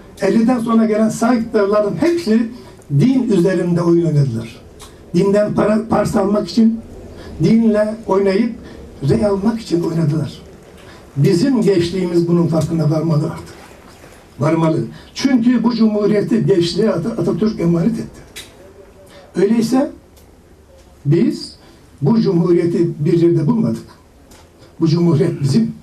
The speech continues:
Atatürk bizim. İnşallah bugün Atatürk sevdalıları Anıtkabir'i dolduracaklar <coughs> hep beraber.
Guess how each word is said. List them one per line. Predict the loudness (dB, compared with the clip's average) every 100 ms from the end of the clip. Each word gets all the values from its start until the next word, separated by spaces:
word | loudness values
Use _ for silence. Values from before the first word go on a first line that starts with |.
| -20 -20 -20 -20 -20 -14 -4
Atatürk | -2 0 0 0 0
bizim. | 0 0 -4 -8 -18 -20 -2
İnşallah | 0 2 0 -2 -6 -2
bugün | -2
Atatürk | 0 -2 -2 -4
sevdalıları | -2 0 2 2 2 0 -2 -4 -6 -8 -6
Anıtkabir'i | -4 -2 -2 2 2
dolduracaklar | 2 0 -2 -2 -2 -2
<coughs> | -2 -6 -14 -6
hep | -6 -4
beraber. | -2 0 -2 -6 -12